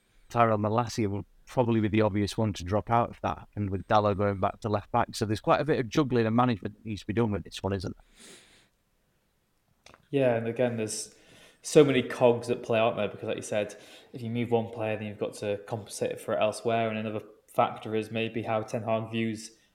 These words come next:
Speaker 2: the wingers with his right backs as well, 'cause I think Antony and Wan-Bissaka complement each other really well. So I'd almost say that if you're playing one, you've got to play both of them. And then, like you said,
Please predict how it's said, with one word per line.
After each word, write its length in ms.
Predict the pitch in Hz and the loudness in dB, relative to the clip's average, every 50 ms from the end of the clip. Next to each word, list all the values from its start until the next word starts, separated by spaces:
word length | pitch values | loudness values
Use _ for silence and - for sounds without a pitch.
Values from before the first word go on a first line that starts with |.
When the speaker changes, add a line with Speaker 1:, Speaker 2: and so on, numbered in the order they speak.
| _ _ _ _ _ _ _ | _ _ _ _ _ _ _
Speaker 2:
the 80 | 127 | 2
wingers 420 | 113 120 127 147 139 123 117 101 101 | 4 4 4 4 4 2 2 2 0
with 160 | 110 104 - | -4 -4 -4
his 140 | 110 101 104 | -6 0 2
right 200 | 104 - - - | 2 2 2 2
backs 260 | 101 - - - - | 0 0 0 -6 -4
as 40 | 113 | 0
well, 160 | 120 120 117 | 0 0 0
'cause 100 | 120 - | -2 -6
I 60 | 110 | -6
think 160 | 127 135 - - | -8 -6 -4 -2
Antony 480 | 123 139 127 - - 113 107 104 104 - | -4 -4 -4 -8 -8 -6 -4 -4 -4 -4
and 200 | 107 110 110 107 | -4 -6 -2 -2
Wan-Bissaka 580 | 110 110 110 - 104 - - 113 117 - 107 - | -2 -2 -2 -4 -6 -4 -4 -6 -6 -8 -16 -6
complement 500 | - 120 120 - - _ 113 107 - - | -4 -4 -4 -4 -8 _ -10 -8 -8 -10
each 180 | 98 - - | -12 -8 -6
other 120 | 104 104 101 | -4 -4 -4
really 280 | 104 107 104 104 98 | -2 -4 -4 -2 -2
well. 220 | 104 113 113 107 101 | -2 0 0 0 -2
So 240 | - - 110 107 | -2 -2 0 0
I'd 280 | 104 117 127 120 120 - - | 2 2 0 -2 -4 -8 -6
almost 300 | - 120 110 107 - - | -6 -4 -4 -4 -6 -4
say 100 | - 107 | -4 -4
that 80 | 104 - | -4 -4
if 60 | - | -6
you're 80 | 104 _ | -8 _
playing 260 | 123 113 107 107 107 | -4 -4 -4 -4 -4
one, 160 | 110 107 104 | -6 -6 -6
you've 120 | 104 101 | -8 -8
got 120 | - - - | -8 -8 -8
to 60 | - | -4
play 160 | - 107 98 - | -4 -4 -2 2
both 240 | - 131 131 - - | 2 2 2 2 -2
of 80 | 107 98 | -8 -10
them. 200 | 95 92 92 92 _ - - | -10 -10 -10 -14 _ -16 -14
And 80 | 107 104 | -12 -10
then, 100 | 101 101 | -8 -6
like 140 | 98 95 | -8 -8
you 60 | 98 95 | -8 -10
said, 240 | - 107 101 95 | -8 -6 -6 -6